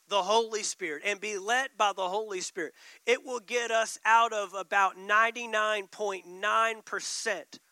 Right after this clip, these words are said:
of our issues. <laughs> I, I leave the point one percent because there's some things you just do to yourself and the Holy Spirit, and the devil's not even doing it.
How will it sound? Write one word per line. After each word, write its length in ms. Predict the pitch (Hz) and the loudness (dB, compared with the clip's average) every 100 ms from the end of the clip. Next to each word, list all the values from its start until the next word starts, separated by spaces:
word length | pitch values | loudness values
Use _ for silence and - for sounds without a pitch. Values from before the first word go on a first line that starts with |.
| _ - | _ -4
of 180 | 175 | -2
our 120 | 165 160 | 0 -2
issues. 640 | 143 - - - - - _ _ _ _ - | -6 -12 -14 -18 -20 -20 _ _ _ _ -16
<laughs> 60 | 190 _ - _ _ _ _ _ _ _ _ _ _ _ _ _ _ _ _ _ _ _ _ _ _ _ _ _ _ 175 | -16 _ -20 _ _ _ _ _ _ _ _ _ _ _ _ _ _ _ _ _ _ _ _ _ _ _ _ _ _ 0
I, 140 | 196 | 2
I 180 | 202 190 | 4 2
leave 260 | 202 247 190 | 2 -6 -4
the 120 | 190 | -8
point 360 | - 240 226 202 | -2 -2 -2 0
one 240 | 220 220 | 0 0
percent 540 | - 196 - 226 202 - _ - - | -2 -6 -2 0 -2 -6 _ -20 -10
because 280 | 190 208 165 | -2 -2 2
there's 180 | 208 | 0
some 200 | - 220 | 2 -2
things 300 | 208 208 190 | 0 -4 -4
you 80 | 214 | -8
just 200 | 208 190 | -6 -4
do 140 | 208 190 | -4 -2
to 60 | |
yourself 580 | 185 170 - 208 180 - | -2 -4 -2 -2 -2 -6
and 200 | 160 151 | -12 -12
the 120 | 175 | -8
Holy 220 | 170 185 160 | -6 -4 -6
Spirit, 440 | - 190 190 196 | -4 -2 -2 -2
and 160 | 156 143 - - | -8 -18 -20 -12
the 80 | 170 | -6
devil's 400 | 165 220 196 160 | 2 2 2 0
not 180 | 180 160 | 0 0
even 200 | 147 147 | -4 -6
doing 260 | 147 131 | -6 -6
it. 100 | 120 | -12